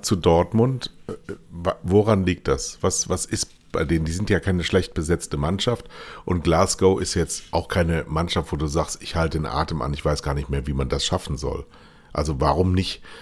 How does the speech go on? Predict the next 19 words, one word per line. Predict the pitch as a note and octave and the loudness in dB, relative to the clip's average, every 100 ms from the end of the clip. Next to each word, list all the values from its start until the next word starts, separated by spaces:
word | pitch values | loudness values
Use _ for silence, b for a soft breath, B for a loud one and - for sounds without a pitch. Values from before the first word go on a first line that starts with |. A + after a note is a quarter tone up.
| B | B
warum | F2 E2+ F2 | 0 2 2
können | - G2+ F#2+ | 4 6 6
wir | F2+ | 4
nicht | F#2 - | 2 0
mal | F2+ | 0
einen | D#2+ | 0
Verein | - E2 A2+ F2 G#2 A#2 B B B B B | -2 -2 0 2 2 0 B B B B B
im, | - E2 C#2 - - - | -4 -2 -4 -8 -16 -12
ich | - | -4
glaube, | E2 C#2+ | -2 -2
es | D2 D2 | -4 -4
ist | D2+ | -2
nicht | F2+ - | -2 0
mal | D#2+ | 0
Achtelfinale | - - A2 - - C#3 C3+ E3 | 0 -2 -4 -2 -2 0 0 -2
in | - F2 F2 | -2 -4 -2
der | D#2 C2 | 0 0
Europa | D2 F2+ A2+ D#2 | 2 4 4 2
League, | C#2+ D#2+ | 0 -2